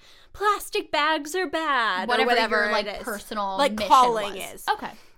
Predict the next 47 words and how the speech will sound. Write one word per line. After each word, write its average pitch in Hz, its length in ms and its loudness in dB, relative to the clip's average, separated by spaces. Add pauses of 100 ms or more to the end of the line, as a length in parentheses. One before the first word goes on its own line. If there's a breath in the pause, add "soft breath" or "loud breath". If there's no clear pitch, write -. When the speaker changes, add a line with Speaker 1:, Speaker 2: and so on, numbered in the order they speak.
(140)
Speaker 1:
And 262 640 -4
so, 311 160 -4
first 349 220 -6
of 302 60 -2
all, 294 60 2
I 302 40 0
didn't 262 300 -8
have - 140 -4
any 359 200 -2
friends. - 580 -10
So - 380 0
I 381 100 0
just 392 340 2
did 370 120 -6
it 339 80 -6
with 320 160 -6
Max 220 360 -4
and 320 120 -6
the 320 80 -6
Speaker 2:
Yeah, 320 80 -2
I 339 60 0
was - 100 -2
Speaker 1:
librarian. 269 200 2
Speaker 2:
gonna 415 60 -2
say, 359 80 -4
what 269 80 -2
about 381 240 0
Max 320 300 -4
and 359 80 -8
the 381 60 -8
librarian? 330 640 -4
Speaker 1:
Oh, 277 200 4
they 247 220 -2
were 269 140 0
involved. 233 460 -6
Speaker 2:
Yeah, 233 60 -10
screw 285 420 -4
them, 240 240 4
Speaker 1:
So 320 160 6
Speaker 2:
right? 311 240 6
Speaker 1:
I 262 120 4
made 294 180 -2
a 339 80 0
short - 380 -6
film 302 260 0
called 277 340 -4
Dewey 247 360 -8